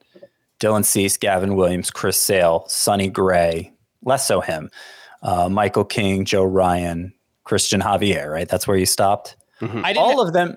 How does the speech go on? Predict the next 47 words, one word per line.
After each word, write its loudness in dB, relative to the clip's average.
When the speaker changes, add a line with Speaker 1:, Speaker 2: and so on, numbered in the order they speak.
Speaker 3:
I -2
didn't 2
have -2
Sonny -2
Gray 0
in -4
there, -2
Scott. -6
I -2
just, -4
I -2
copy -2
and -4
pasted -4
it -4
from -6
the 2
article, 0
<laughs> -4
so -2
I -2
don't, 0
I -2
don't 0
know 2
Speaker 1:
Oh, 2
Speaker 3:
if 0
Speaker 1:
maybe 2
Speaker 3:
there's 2
a 0
Speaker 1:
I 0
moved 0
Speaker 3:
difference. 0
Speaker 1:
Sonny 0
Gray 4
up. -2
Speaker 3:
Yeah, -2
maybe. -2
Speaker 1:
Okay. 0
They 0
have 0
the 0
upside 0
to -6
transcend -2
the -6
glob. -6